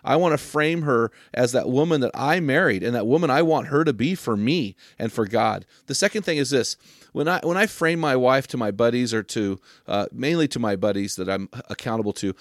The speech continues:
I wanna speak the truth about her and over her, but I, I also don't want to damage her in their eyes. So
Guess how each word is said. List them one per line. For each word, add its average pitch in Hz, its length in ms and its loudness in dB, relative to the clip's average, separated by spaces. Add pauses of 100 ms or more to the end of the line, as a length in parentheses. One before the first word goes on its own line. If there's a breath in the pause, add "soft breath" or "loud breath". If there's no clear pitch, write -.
(160 loud breath)
I 135 100 2
wanna 165 300 2 (100)
speak - 400 -2
the 131 80 -2
truth - 420 0
about 123 280 2
her 113 160 2
and 113 180 -4
over 165 320 2
her, 101 300 0 (380 soft breath)
but 123 180 4
I, 139 140 -2
I 139 240 -2
also 156 500 4
don't 127 380 2
want 139 320 2
to 123 140 0
damage 131 600 -2
her 113 340 2 (360 soft breath)
in 135 200 2
their 117 260 4
eyes. 98 400 -4
So 120 380 2